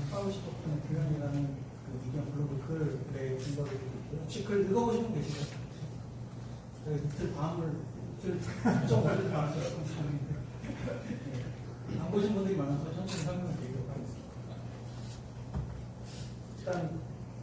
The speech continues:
사토시 나카모토를 우리가 못 찾고 있잖아요. 그래서 왜 못 찾는지 혹시 아시나요?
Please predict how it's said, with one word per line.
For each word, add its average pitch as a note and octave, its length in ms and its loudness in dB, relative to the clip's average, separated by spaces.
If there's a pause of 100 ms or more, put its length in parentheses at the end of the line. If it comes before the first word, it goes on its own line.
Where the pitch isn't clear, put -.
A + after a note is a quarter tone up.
사토시 B3+ 320 -4
나카모토를 A3+ 500 0
우리가 C#3+ 180 2
못 B2+ 180 0
찾고 - 260 -4
있잖아요. A#2+ 280 -4 (1040)
그래서 C#3 160 0
왜 E3 160 4
못 - 80 -2
찾는지 D#3 300 0
혹시 D3+ 160 -4
아시나요? - 260 -6